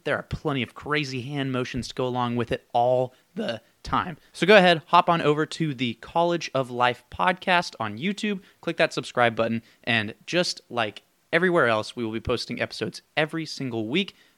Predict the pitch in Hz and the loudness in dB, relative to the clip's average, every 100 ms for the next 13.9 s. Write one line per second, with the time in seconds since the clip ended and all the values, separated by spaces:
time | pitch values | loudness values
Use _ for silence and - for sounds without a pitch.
0 | - 180 - - 135 123 - - 247 - | -2 -2 -2 -8 -8 -8 -4 0 2 2
1 | 131 120 110 120 185 196 156 131 135 185 | 2 0 0 -2 -4 -2 -2 -4 -4 0
2 | 190 165 - _ _ - 196 220 - - | 2 2 0 _ _ -4 -2 0 -2 -4
3 | - 160 208 120 - - - _ _ _ | 0 4 4 4 -2 -10 -16 _ _ _
4 | 151 202 147 175 175 170 180 - 160 170 | 0 2 4 4 2 0 0 0 0 0
5 | 110 117 147 - 139 143 - 113 - 131 | 0 0 -2 -2 -2 -2 -4 -8 -6 -4
6 | 160 - 123 139 139 123 - - 180 175 | -4 -2 -2 -2 -4 -4 -6 -6 -2 0
7 | 175 139 143 143 131 110 139 156 175 160 | 0 2 0 0 -4 -4 -4 -4 -4 -4
8 | - _ - 226 - 160 175 175 - 160 | -6 _ 2 2 2 2 2 2 2 2
9 | 160 160 139 120 147 - - - 165 202 | 0 0 2 2 0 -4 -14 -6 0 4
10 | 220 196 208 202 202 196 - 170 120 175 | 4 4 2 4 2 2 0 0 4 4
11 | 160 - 113 147 110 120 185 196 190 170 | 2 0 -4 -4 -10 -2 0 0 0 -2
12 | - 160 160 143 120 139 135 143 123 120 | 0 0 0 0 0 -2 -4 -4 0 0
13 | 120 127 156 208 190 175 151 151 151 | 2 0 0 2 2 2 2 2 2